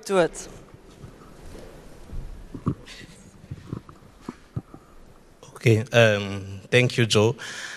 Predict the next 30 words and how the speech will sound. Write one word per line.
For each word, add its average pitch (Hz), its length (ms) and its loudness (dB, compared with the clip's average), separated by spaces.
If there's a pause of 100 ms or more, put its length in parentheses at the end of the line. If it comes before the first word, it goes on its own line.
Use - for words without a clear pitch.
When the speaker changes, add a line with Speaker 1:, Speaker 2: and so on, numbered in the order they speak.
(360)
Speaker 2:
Um, 113 680 4 (360)
currently, 147 420 4
I 113 60 4
am 113 160 0
a 110 60 -2
researcher 101 920 0
at 101 460 0
Université 110 500 2
Laval 98 280 2
Piaget 101 360 2
student. 101 520 2 (520)
Um, 110 800 4 (440)
since 143 420 4
two 151 160 0
thousand 135 360 2
and 107 100 -2
fifteen, 139 600 -2
I 110 520 4
was 113 260 0
involved 127 520 4
in 107 380 -2
one 123 180 2
project 104 420 0
called 104 280 2
Project 107 320 2
soa. 104 400 2
It 104 80 -4
was 95 200 0
funded 107 280 2
by 98 340 4